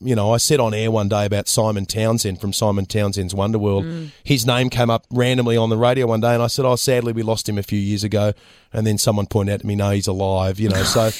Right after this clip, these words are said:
Speaker 2: <laughs>
Speaker 1: you know, you make mistakes like that. I suppose they're, they're
Speaker 2: Um,
Speaker 1: regretful.
Speaker 2: your dream gig?
Speaker 1: Dream gig? <laughs> Oh, no. Do I really have to answer this?
Speaker 2: Oh, if you know it and it's embarrassing, yes, you
Speaker 1: Mm,
Speaker 2: must.
Speaker 1: yeah.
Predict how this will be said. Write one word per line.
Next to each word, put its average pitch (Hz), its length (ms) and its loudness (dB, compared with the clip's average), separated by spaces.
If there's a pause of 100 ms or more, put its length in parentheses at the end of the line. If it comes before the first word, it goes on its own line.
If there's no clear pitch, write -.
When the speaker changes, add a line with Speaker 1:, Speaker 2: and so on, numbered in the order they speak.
Speaker 2:
<laughs> - 160 -16
Speaker 1:
you 180 100 0
know, 110 320 2
you 170 120 2
make 165 200 2
mistakes 117 460 -2
like 92 200 -4
that. 92 220 -2 (180)
I 104 100 -4
suppose 95 420 -2
they're, 87 180 -4 (200)
they're 247 380 0
Speaker 2:
Um, 233 140 4
Speaker 1:
regretful. 196 400 -4
Speaker 2:
your 220 200 4
dream 214 440 2
gig? 165 460 2 (260)
Speaker 1:
Dream 165 440 4
gig? 135 420 0 (160)
<laughs> - 220 -20
Oh, 117 640 2
no. 110 520 0 (500)
Do 107 120 0
I 113 60 4
really 110 260 2
have 101 140 -2
to 101 140 -2
answer 104 320 -6
this? 107 280 -6
Speaker 2:
Oh, 185 180 4
if 175 180 -4
you 220 160 2
know 202 300 4
it 185 100 0
and 185 80 -4
it's 185 140 -4
embarrassing, 180 680 0
yes, 196 280 0
you 123 120 2
Speaker 1:
Mm, 117 160 2
Speaker 2:
must. 180 560 0
Speaker 1:
yeah. 110 460 0